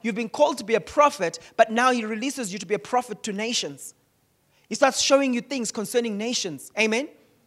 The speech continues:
There are times when I've been in prayer and he starts literally giving me, I'm praying in tongues, praying in tongues, praying in tongues. Then I start saying some funny word and I start thinking to myself, "What am I saying?" Then I look it up and I see that, oh,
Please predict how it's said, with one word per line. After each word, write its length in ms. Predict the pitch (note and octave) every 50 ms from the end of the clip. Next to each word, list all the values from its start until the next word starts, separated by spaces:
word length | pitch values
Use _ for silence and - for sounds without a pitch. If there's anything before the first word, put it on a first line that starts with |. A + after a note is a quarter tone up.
| _ _ _ _ _ _ _ _ _ _ _ _ _ _ -
There 100 | C4+ C#4+
are 40 | C#4
times 320 | C#4 C#4 D#4 D#4+ D#4+ B3+
when 140 | C4+ C4+ C4+
I've 140 | B3+ A#3 F#3+
been 120 | B3 A#3+
in 140 | B3 A#3+ A3+
prayer 500 | - - - - D#4 D#4 C#4 A3+ G3 G3 - - - - -
and 140 | B3 B3+
he 80 | A#3+ B3+
starts 300 | - - D4 C#4 C#4 -
literally 460 | B3 B3+ C#4 - - - D4 C4 C4+
giving 220 | F3+ D3+ B3 A3 A3+
me, 60 | A3
I'm 160 | G#3+ G#3+ G#3
praying 300 | - - C#4 C#4 C#4+ C4+
in 80 | B3+ -
tongues, 260 | - B3+ B3+ A#3+ -
praying 220 | - C4 B3+ B3+
in 80 | A#3+ -
tongues, 240 | - A3+ A3 G3+ -
praying 180 | - B3+ B3
in 40 | A#3+
tongues. 200 | - A#3 F#3 - - - - -
Then 120 | A#3+ D4+
I 80 | G4+ A4+
start 300 | - - - C#4 C#4 -
saying 280 | - - C#4 C#4 C4+ B3+
some 220 | - C4 B3 B3
funny 380 | - - - B3 B3+ B3+ B3+ B3
word 400 | A3 A#3+ A#3 G#3 E3 C#3 B2+ - - - -
and 140 | - A#3 A#3+
I 40 | A#3+
start 280 | A#3 - C4+ C#4 C4+
thinking 180 | C4+ B3+ B3+ B3+
to 60 | A3
myself, 340 | G#3+ G#3 G#3 - A3+ A3 - - - -
"What 240 | G#3+ G3 G#3+ C#4 F4
am 140 | E4 B3+ A#3
I 100 | A#3 A3+
saying?" 400 | G#3 - - C4+ B3+ G#3+ F3 D#3
Then 140 | F3+ B3 D4
I 100 | C#4+ B3+
look 260 | G#3+ A3 C#4+ - -
it 80 | A#3
up 140 | A3+ A#3 A#3
and 140 | A#3+ G#3+ G#3+
I 60 | G#3
see 200 | G#3 - C4 B3+
that, 140 | A3+ A3 G#3+ - -
oh, 220 | D4+ C#4+ G3 -